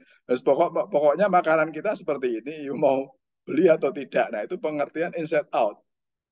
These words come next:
Jadi ini yang ditawarkan, ya, mau di take it or leave it. Ya, diambil, mau, ya, diambil, dibeli, atau ya sudah, nggak usah beli gitu. Ya, ini kan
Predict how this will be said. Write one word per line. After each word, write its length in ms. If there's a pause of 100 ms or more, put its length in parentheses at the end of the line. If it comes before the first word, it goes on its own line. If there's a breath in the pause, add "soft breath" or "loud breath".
(880)
Jadi 240
ini 160
yang 80
ditawarkan, 800
ya, 160 (400)
mau 240
di 400
take 240
it 120 (120)
or 160
leave 240
it. 160 (320)
Ya, 160
diambil, 480
mau, 240 (640)
ya, 160
diambil, 480
dibeli, 560
atau 320
ya 240
sudah, 320
nggak 160
usah 160
beli 320
gitu. 160
Ya, 240
ini 160
kan 160